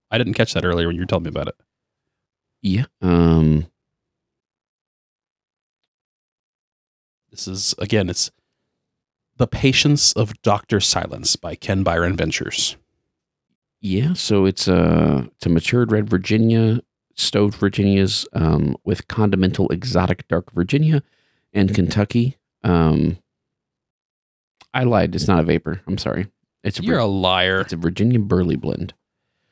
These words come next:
Speaker 2: with some Tonkin
Speaker 1: It's a
Speaker 2: bean
Speaker 1: vapor.
Speaker 2: flavoring. Vapor.
Speaker 1: A vapor with some Tonkin bean, huh?
Speaker 2: Yeah, that's what it says.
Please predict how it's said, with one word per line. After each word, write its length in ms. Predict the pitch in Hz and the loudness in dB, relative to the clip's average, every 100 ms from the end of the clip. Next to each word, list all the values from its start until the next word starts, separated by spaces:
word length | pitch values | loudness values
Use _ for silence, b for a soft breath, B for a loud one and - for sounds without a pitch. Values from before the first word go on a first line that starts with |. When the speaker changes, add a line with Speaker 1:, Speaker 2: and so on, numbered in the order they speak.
| _ - | _ -2
Speaker 2:
with 120 | 87 | -2
some 240 | - 80 - | 2 0 0
Tonkin 460 | - 107 107 - 85 | -2 0 0 2 2
Speaker 1:
It's 100 | 85 | 2
a 20 | |
Speaker 2:
bean 140 | 85 - | -2 -2
Speaker 1:
vapor. 520 | 113 110 - 110 123 | -2 -2 0 0 0
Speaker 2:
flavoring. 280 | - 92 - _ _ _ | -4 -14 -18 _ _ _
Vapor. 580 | 90 85 82 85 90 - _ _ _ _ _ _ | -2 0 0 -2 -4 -10 _ _ _ _ _ _
Speaker 1:
A 80 | 113 | -12
vapor 400 | 104 104 104 107 | -4 -2 2 4
with 120 | 107 | 4
some 180 | - 101 | 2 -2
Tonkin 460 | - 107 135 90 | 0 0 2 0
bean, 260 | 80 85 82 | -2 -6 -6
huh? 220 | 101 104 - | -4 -4 -4
Speaker 2:
Yeah, 240 | 110 92 | -2 0
that's 160 | 78 - | 0 0
what 100 | - | 0
it 40 | |
says. 360 | - 52 71 - | 0 -2 -2 -4